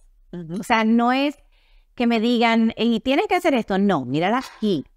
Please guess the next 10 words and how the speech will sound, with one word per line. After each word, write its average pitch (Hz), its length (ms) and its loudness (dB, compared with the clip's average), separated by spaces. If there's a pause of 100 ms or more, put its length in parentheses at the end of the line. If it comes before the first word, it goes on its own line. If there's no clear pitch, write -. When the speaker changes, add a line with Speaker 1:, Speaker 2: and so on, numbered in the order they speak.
(340)
Speaker 1:
Sí, 160 220 -8
sí. 175 160 -4
Speaker 2:
adáptala 294 580 0 (220)
a 160 100 -6 (380)
tu 339 180 2
negocio. - 520 -2
Speaker 1:
Exacto. 147 640 -8
Speaker 2:
Eso 196 280 -4
es 196 60 -2
priceless 156 500 -6